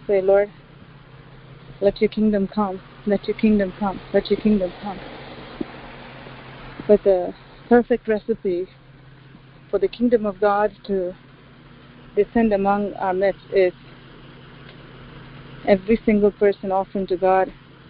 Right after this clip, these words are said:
a worship that is led by the Spirit of God. That means when the Spirit of God is moving, you have to go into the flow of the Spirit by totally, totally, totally, totally giving yourself to the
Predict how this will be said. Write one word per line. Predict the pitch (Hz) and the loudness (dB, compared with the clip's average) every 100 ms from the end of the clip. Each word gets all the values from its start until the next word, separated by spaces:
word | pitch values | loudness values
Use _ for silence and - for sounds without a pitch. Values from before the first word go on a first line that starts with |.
| - - - - - - - - | -20 -20 -20 -20 -20 -20 -20 -6
a | 196 | 2
worship | 190 202 - 220 - | 4 4 2 -6 -2
that | 190 | -2
is | 175 | 0
led | 190 196 196 | 2 2 2
by | 202 | -2
the | 180 - | -2 -10
Spirit | - 202 190 | -4 -2 -2
of | 180 - | -6 -4
God. | 180 175 - - - - - - - - - - - - - | -4 -4 -10 -20 -20 -20 -20 -20 -20 -20 -10 -10 -10 -20 -12
That | - 190 | -8 -4
means | 196 196 - - - - | -4 -6 -10 -20 -20 -6
when | 190 214 226 | 2 4 4
the | 226 - | 2 2
Spirit | 226 214 | 2 2
of | 190 | 2
God | 208 208 | 0 -2
is | 196 190 | -4 -10
moving, | 202 202 202 196 202 _ _ - | -12 -12 -12 -14 -18 _ _ -20
you | 190 | -16
have | - 202 - | -10 -10 -10
to | - 202 - _ _ _ _ _ _ - | -10 -10 -10 _ _ _ _ _ _ -8
go | 190 202 202 | 0 2 2
into | 214 190 | 0 -2
the | |
flow | 185 220 208 | -2 2 2
of | 208 | 2
the | 196 185 - | -2 -8 -2
Spirit | 208 202 185 | 0 0 0
by | 180 - - | -4 -6 -2
totally, | 226 226 220 202 - - | 2 2 0 -6 -10 -6
totally, | 220 220 202 196 | -2 -2 -4 -10
totally, | - 208 196 190 - - - - - - - - - - | -4 -2 -2 -6 -10 -20 -20 -20 -20 -20 -20 -20 -10 -2
totally | 202 196 180 | 0 0 0
giving | 220 214 214 | 0 0 -2
yourself | 202 - 208 190 - - - - - 190 | -4 -2 2 0 0 -16 -20 -18 -14 -4
to | 202 | 0
the | 185 165 | 0 0